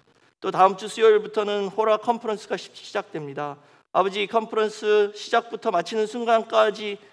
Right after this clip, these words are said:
하나님께서 주관하여 주시고 홀로 영광 받아 주시며, 먼저 자-, 말씀 증거하시는 모든 목사님들 그 입술을 주관해 주셔서 아버지께서 친히 말씀을 선포하여 주시고,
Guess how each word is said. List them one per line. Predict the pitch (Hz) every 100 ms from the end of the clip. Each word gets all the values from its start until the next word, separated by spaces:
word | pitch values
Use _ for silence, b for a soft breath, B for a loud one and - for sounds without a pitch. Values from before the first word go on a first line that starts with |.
| B
하나님께서 | 254 247 247 233 233
주관하여 | - 208 233 220 220
주시고 | 180 165 - 160 175 156 - B -
홀로 | 254 254
영광 | 208 220 226 226
받아 | 208 208
주시며, | 170 139 147 139 143 _ _ _ _ _ _ _
먼저 | 185 196 208
자-, | 208 -
말씀 | 175 185 240 214
증거하시는 | 214 208 208 214
모든 | 196 190 214 226 226
목사님들 | 196 - 226 220 214 214 208 208 - - _
그 | 254
입술을 | 220 - 277 262
주관해 | 208 240 247 226
주셔서 | 185 180 170 180 175
아버지께서 | 185 220 240 - 254 240
친히 | - - 262
말씀을 | 247 196 190 226 220
선포하여 | 233 220 220 202 196
주시고, | 151 - - 147 143